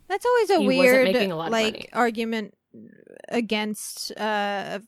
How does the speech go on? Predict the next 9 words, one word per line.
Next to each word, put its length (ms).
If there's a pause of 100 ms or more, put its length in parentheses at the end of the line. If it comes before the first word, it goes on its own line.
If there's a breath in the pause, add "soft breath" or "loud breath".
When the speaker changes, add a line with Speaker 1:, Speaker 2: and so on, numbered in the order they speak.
(220)
Speaker 1:
paranormal 460
and 80
supernatural 600
phenomenon 760 (160)
for 180
me 220
anyway, 540
because, 400
like, 340